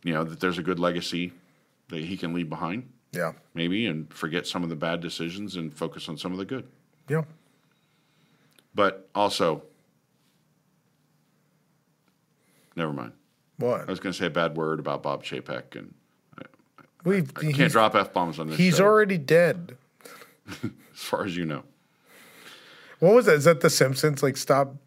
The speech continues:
Speaker 2: stop, he's already dead." I just leave him. He's, he's,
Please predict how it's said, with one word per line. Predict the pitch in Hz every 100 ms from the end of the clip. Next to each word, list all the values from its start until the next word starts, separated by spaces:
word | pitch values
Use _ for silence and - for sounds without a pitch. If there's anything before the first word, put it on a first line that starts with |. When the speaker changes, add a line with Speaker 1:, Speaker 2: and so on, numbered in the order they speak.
| _
Speaker 2:
stop, | - - 190 202 175
he's | 165 156
already | 185 185 160
dead." | 170 147 156 156 135 98 104 _ - - - _ _
I | 139
just | 156 143
leave | 104 104 101
him. |
He's, | 104 131 -
he's, | 139 160